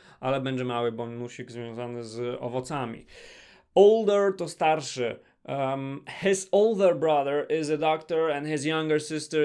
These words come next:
is a teacher. Jego starszy brat jest lekarzem, a jego młodsza siostra jest nauczycielką. Z kolei elder, pisany przez E. Senior, <sighs> senior, senior,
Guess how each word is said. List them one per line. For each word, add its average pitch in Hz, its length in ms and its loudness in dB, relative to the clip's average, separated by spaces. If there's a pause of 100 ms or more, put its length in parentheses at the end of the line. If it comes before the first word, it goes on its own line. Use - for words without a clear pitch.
is 139 100 -4
a 139 80 -2
teacher. 160 640 0 (340)
Jego 139 720 0
starszy 135 840 -4
brat 127 600 -4
jest 127 500 -6
lekarzem, 135 640 -4
a 131 80 -4
jego 127 200 0
młodsza 139 440 -4
siostra 127 500 -6
jest 120 360 -6
nauczycielką. 131 920 -4 (360)
Z - 140 -16
kolei 160 580 -4
elder, 180 640 2
pisany 151 300 -8
przez - 320 -8
E. 135 260 -2 (1040)
Senior, 202 960 0 (340)
<sighs> - 280 -18
senior, - 480 -18 (240)
senior, 127 520 -2